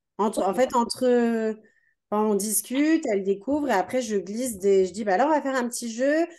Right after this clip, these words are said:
Speaker 1: Déjà, ça permet de les reconcentrer parce que, bah, quand on est beaucoup, ça s'éparpille, ça papote parce que la copine, ça fait je sais pas combien de temps qu'on la voit pas. Et du coup, je dis, alors, on va faire un jeu, il y a un cadeau à gagner. Ah, bah, je peux vous dire que là, tout le monde écoute, hein, parce que quand il y a quelque chose à gagner,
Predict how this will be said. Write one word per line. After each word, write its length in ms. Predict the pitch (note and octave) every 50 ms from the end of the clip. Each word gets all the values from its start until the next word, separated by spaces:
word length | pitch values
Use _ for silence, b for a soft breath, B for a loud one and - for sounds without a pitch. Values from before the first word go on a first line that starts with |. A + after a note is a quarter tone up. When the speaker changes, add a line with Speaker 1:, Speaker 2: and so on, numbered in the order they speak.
| B B B B _ -
Speaker 1:
Déjà, 260 | G#3 A#3+ A#3 C#4 C#4+
ça 160 | C#4 B3+ G#3
permet 280 | F#3 G#3+ G3+ A3 A#3 G#3+
de 40 |
les 80 | G3+ F#3+
reconcentrer 1000 | F3+ G3 F#3+ G3 - - A3+ A3 G3+ - G3+ F#3+ F3 - - C4 E4+ - - _ _ _ _
parce 100 | - -
que, 120 | - - E3
bah, 260 | D#3 D3+ D#3 D#3 D#3+
quand 200 | D#3+ G#3 F#3+ -
on 80 | G#3+ G3
est 100 | G3 F#3
beaucoup, 380 | F3 F#3 F#3+ F#3+ - - A3
ça 600 | A3+ - - - F3 D#3+ D#3+ D#3+ D#3+ D#3+ D#3 D#3
s'éparpille, 840 | D3+ - - D#3+ - D3 C#3 - - - A3 A3+ B3 C4 C4 C4+ C4 A#3+
ça 200 | - F#3 E3 D#3+
papote 400 | D#3+ E3+ D#3 C#3 - G3 F#3+ F#3+
parce 140 | F#3+ E3 E3
que 80 | -
la 120 | D#3+ D#3+ D3
copine, 260 | E3+ D#3+ - - F#3+
ça 180 | F#3 - D3 C#3
fait 200 | - E3 D#3+ D#3
je 40 |
sais 60 | - -
pas 60 | -
combien 120 | E3 D#3+
de 60 | D#3+
temps 60 | E3 D#3+
qu'on 60 | D#3+
la 100 | D#3+ D#3
voit 160 | D3+ D3 D3+
pas. 340 | - G3+ A3+ B3+ C#4 D4 D4 B B B B B B B _ _
Et 100 | - F#3+
du 120 | F#3 F#3 G3+
coup, 100 | - D#4
je 60 | C#4
dis, 180 | A#3+ A#3+ B3+ B3+
alors, 220 | - G#3+ B3 C#4+
on 20 |
va 60 | D4+ C#4+
faire 160 | C#4+ C4 B3
un 100 | B3 B3
jeu, 140 | A#3 C4 D#4+
il 40 |
y 40 | D#4
a 40 | C4
un 60 | A3
cadeau 240 | G3 - B3+ A#3+ C4+
à 80 | C4 B3+
gagner. 240 | C4 B3 A3+ G3
Ah, 80 | F#3 E3+
bah, 60 | F3
je 80 | F3+ -
peux 80 | F#3+
vous 100 | F#3 F#3
dire 180 | F3 G3 A#3+ A#3
que 80 | - G3+
là, 140 | F#3+ G3 G3+
tout 120 | G3 -
le 80 | F3+ E3+
monde 80 | D#3+
écoute, 260 | D#3+ D#3 - C#4+ - A#3+
hein, 40 |
parce 120 | F#3 E3+ -
que 60 | E3+
quand 240 | - A3 A#3 A#3+ -
il 40 | -
y 20 |
a 40 | F3+
quelque 180 | - F3+ D3
chose 200 | - - G#3 G3
à 80 | A3 G#3
gagner, 600 | D#3+ E3+ D#3+ D3+ D#3 E3 A3 C#4+ F#4 A4 A4 -